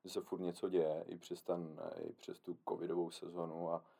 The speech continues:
a všechno, co se tak nějak jako mění v průběhu. Ale těch závodů je nakonec vlastně relativně dost, na který kluci musí být připravení a tím způsobem to nějakým potom jako relativně dost ovlivňuje ten tréninkový proces.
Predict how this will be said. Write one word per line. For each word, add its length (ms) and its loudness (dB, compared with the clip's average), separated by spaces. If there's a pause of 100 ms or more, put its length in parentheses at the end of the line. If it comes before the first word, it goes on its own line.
(280)
a 60 -4
všechno, 340 -4
co 140 -8
se 140 -2
tak 200 -6
nějak 220 2
jako 200 0
mění 340 0
v 60 -10
průběhu. 540 2 (580)
Ale 220 8
těch 180 -2
závodů 440 8
je 60 6
nakonec 400 0
vlastně 580 0 (580)
relativně 480 4
dost, 400 2
na 80 2
který 240 -2
kluci 280 -10
musí 260 -10
být 140 -10
připravení 840 -2
a 600 2 (680)
tím 140 -2
způsobem 560 0
to 100 0
nějakým 360 2
potom 280 2
jako 220 2
relativně 460 4
dost 240 0
ovlivňuje 340 0
ten 160 -4
tréninkový 500 0
proces. 640 0